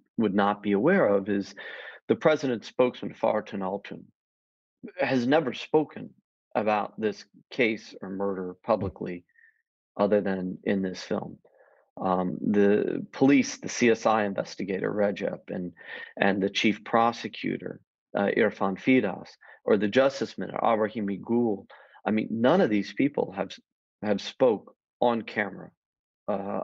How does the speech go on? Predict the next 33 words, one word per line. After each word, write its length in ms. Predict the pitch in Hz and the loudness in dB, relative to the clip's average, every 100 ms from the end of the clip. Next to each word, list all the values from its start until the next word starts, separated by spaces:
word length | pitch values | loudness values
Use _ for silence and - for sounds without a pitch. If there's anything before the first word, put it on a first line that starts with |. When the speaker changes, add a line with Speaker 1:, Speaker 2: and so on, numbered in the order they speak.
| - | -2
Speaker 1:
about 380 | 95 95 92 | 0 -2 -4
this 180 | 98 - | -8 -4
murder. 280 | 143 165 98 | 0 0 0
And 140 | - | -10
so 120 | - 107 | -6 -6
this 220 | 147 - | -4 -4
is, 160 | 110 - - - - - | -4 -6 -20 -20 -6 -2
this 180 | 143 | 0
is 220 | 139 113 - _ _ - 107 | 2 0 -4 _ _ -4 0
not 160 | 127 151 | 4 4
only 180 | 151 117 | 4 2
exclusive 600 | - - 123 113 - 101 | -2 -8 -4 -4 -6 -8
to 100 | - | -6
the 120 | 101 | -8
film, 500 | - 143 147 95 92 _ _ - | -2 0 0 -2 -8 _ _ -4
there 200 | 113 110 | 2 4
are 280 | 107 104 104 - | 2 0 -2 -2
revelations 920 | 107 117 110 104 113 143 - 113 104 | 2 2 4 2 2 2 0 -6 -6
in 80 | |
the 120 | 98 - | -10 -8
film, 360 | 98 98 98 - _ _ _ _ _ 98 | -8 -6 -8 -16 _ _ _ _ _ 0
uh, 200 | 104 101 | 2 2
that 260 | 104 110 - | 2 0 0
have 160 | 107 | 2
not 240 | 107 107 104 | 2 0 0
been 140 | 101 | -2
made 220 | 98 101 | -2 -4
public. 460 | - - 87 - - - | -4 -6 -6 -14 -10 -2
And 280 | 104 104 107 - - - - - | 2 0 -2 -12 -16 -16 -18 -6
one 360 | 107 117 139 | 0 4 4
of 120 | 151 | 6
the, 220 | 120 110 113 | 4 4 0
the, 220 | 101 107 | -4 -6